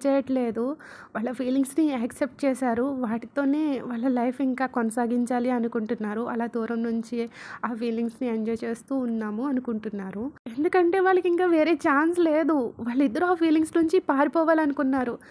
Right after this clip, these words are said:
కానీ వాళ్ళ కంట్రోల్లో ఏది రాలేదు. So వాళ్ళ ఫీలింగ్స్ని యాక్సెప్ట్ చేసి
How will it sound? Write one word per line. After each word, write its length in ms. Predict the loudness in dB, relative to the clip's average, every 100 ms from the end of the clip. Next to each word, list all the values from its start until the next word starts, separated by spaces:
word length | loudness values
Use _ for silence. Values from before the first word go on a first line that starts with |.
| -20 -18
కానీ 440 | -4 0 2 0 -2
వాళ్ళ 220 | -4 -2
కంట్రోల్లో 500 | 0 0 0 2 2
ఏది 380 | 4 2 2 2
రాలేదు. 580 | 2 2 2 0 -2 -6 -6 0
So 40 |
వాళ్ళ 420 | 2 4 4 2
ఫీలింగ్స్ని 760 | 0 -2 0 4 2 4 0 0 -6 -14 -6
యాక్సెప్ట్ 580 | -6 -4 -4 -4 -4
చేసి 600 | -2 0 -2 -6 -4 -6